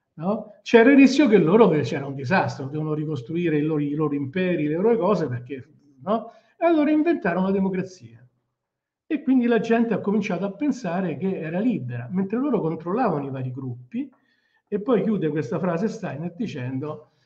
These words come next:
"Perché la gente pensa di essere libera, ma le persone che in fondo dietro le quinte controllano un paese sono un paio, ma sono sempre quelle."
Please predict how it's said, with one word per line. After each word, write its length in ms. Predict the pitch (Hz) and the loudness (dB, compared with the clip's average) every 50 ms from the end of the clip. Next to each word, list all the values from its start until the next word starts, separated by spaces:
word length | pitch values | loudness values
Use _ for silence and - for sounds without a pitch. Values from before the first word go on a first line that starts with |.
| _ _ | _ _
"Perché 240 | - 220 202 - 262 | 0 0 2 4 4
la 100 | 262 277 | 4 4
gente 320 | 269 277 311 277 - 175 156 | 4 4 4 2 2 2 2
pensa 380 | 190 214 208 190 - 156 147 | 2 2 2 2 0 -4 -6
di 160 | 139 147 147 | -6 -4 -4
essere 320 | 147 131 123 - 156 147 143 | -4 -4 -6 -6 -8 -8 -6
libera, 260 | 135 123 120 127 151 | -6 -6 -6 -6 -6
ma 140 | 160 160 190 | -2 0 0
le 80 | 196 | 2
persone 420 | 185 208 202 202 - 277 262 202 165 | 2 2 0 0 0 0 0 2 2
che 60 | 160 | 0
in 120 | 156 156 | 0 -2
fondo 340 | 156 - 180 156 139 131 143 | -2 -4 -6 -6 -6 -6 -6
dietro 260 | 147 180 180 175 165 | -2 -2 0 0 0
le 100 | 160 156 | -2 -2
quinte 320 | 151 185 190 180 185 160 143 | 0 0 0 0 0 -2 -4
controllano 520 | 131 147 147 143 165 160 151 143 147 143 | -2 -4 -4 -2 -4 -2 -2 -2 -4 -4
un 60 | 127 | -6
paese 420 | - 147 135 127 123 120 123 214 208 | -8 -10 -8 -8 -8 -6 -6 -8 -6
sono 200 | - 302 302 226 | -4 0 0 0
un 120 | 170 127 - | 0 0 -4
paio, 420 | 147 143 - 120 120 117 - - _ _ _ _ _ _ _ _ _ _ _ _ _ _ _ - - | -6 -6 -6 -6 -8 -10 -14 -18 _ _ _ _ _ _ _ _ _ _ _ _ _ _ _ 0 2
ma 80 | 254 269 | 2 4
sono 120 | 220 262 | 4 2
sempre 360 | 190 - 302 - - 254 233 | 2 2 0 0 2 0 0
quelle." 480 | 196 233 202 135 120 117 120 - - | 0 0 0 -2 -2 -6 -8 -12 -16